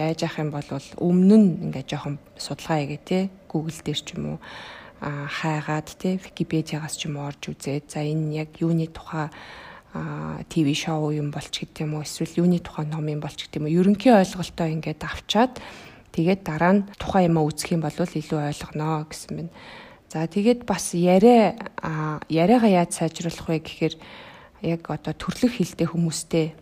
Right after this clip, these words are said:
а, ярьж явах хэрэгтэй. За, тэгээд нөгөө тийм курс мөрч ч юм уу явах боломжгүй байх юм бол онлайнаар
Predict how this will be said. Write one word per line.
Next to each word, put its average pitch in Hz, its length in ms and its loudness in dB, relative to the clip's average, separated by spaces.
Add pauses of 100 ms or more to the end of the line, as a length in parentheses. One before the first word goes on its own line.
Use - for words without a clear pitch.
(640)
а, 156 400 -10 (160)
ярьж 160 400 0
явах 165 160 -2
хэрэгтэй. 233 480 0 (560)
За, 160 160 -2
тэгээд 185 400 -2
нөгөө 156 560 -4
тийм 170 240 0
курс - 320 -2
мөрч - 320 -2
ч - 160 -4
юм 156 80 0
уу 156 80 0
явах 156 320 -2
боломжгүй 160 560 -2
байх - 160 -8
юм 156 80 -4
бол 151 160 -8
онлайнаар 160 880 0